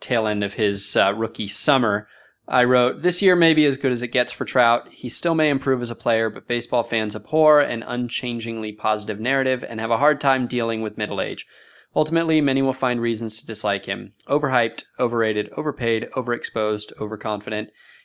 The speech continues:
In the past thirty years, only two players were nearly as successful when they were as young as Trout. Both went on to Hall of Fame level careers, and both ultimately let fans down. Alex Rodriguez couldn't stay likable, and Ken Griffey Junior couldn't stay exciting. Trout's rookie year is historic, but his legacy is still many, many years from being safe."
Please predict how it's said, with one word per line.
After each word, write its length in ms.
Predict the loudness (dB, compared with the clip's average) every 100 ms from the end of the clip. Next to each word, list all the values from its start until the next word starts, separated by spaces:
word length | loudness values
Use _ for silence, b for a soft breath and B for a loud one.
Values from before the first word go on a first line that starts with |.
| -4
In 40 | 0
the 60 |
past 300 | 4 4 4
thirty 220 | 2 4
years, 260 | 4 4 2
only 180 | 0 -2
two 220 | -2 -2
players 360 | 0 2 0 -2
were 120 | -2
nearly 320 | -2 0 0
as 120 | -2
successful 540 | -4 0 0 0 -2 -2
when 120 | 0
they 100 | 0
were 140 | 0
as 140 | 0 -2
young 200 | -2 -4
as 100 | -4
Trout. 360 | 0 0 -2 b b b b
Both 220 | -2 0 0
went 140 | 0
on 180 | 0 -2
to 100 | -2
Hall 200 | 0 -2
of 80 | -2
Fame 180 | -4
level 240 | 0 0 -2
careers, 480 | -4 -4 -2 -4 -8
and 240 | -10 -4
both 260 | -4 -4 -4
ultimately 480 | -4 -2 -2 -2
let 220 | 0 -2 0
fans 300 | -2 -2 -2
down. 340 | -2 -2 -6 B B B
Alex 280 | 0 0 2
Rodriguez 440 | 0 0 0 0 -2
couldn't 280 | -4 -4
stay 180 | -2 0
likable, 520 | 2 0 2 2 2
and 120 | 0 -2
Ken 160 | -2
Griffey 240 | -2 -4 -2
Junior 300 | 2 2 2
couldn't 240 | 0 -2
stay 240 | 0 2
exciting. 500 | 2 0 0 0 -4 -10 B B 0
Trout's 380 | 2 2 2
rookie 220 | -4 0 0
year 120 | 0
is 100 | 0
historic, 480 | 0 4 4 4 2
but 120 | 2
his 120 | 4
legacy 400 | 4 2 0 0
is 140 | 0
still 180 | 0 0
many, 220 | 0 -2
many 160 | 0 -2
years 320 | -2 -2 -4
from 160 | -4 -2
being 220 | -2 -2
safe." 360 | 0 0 0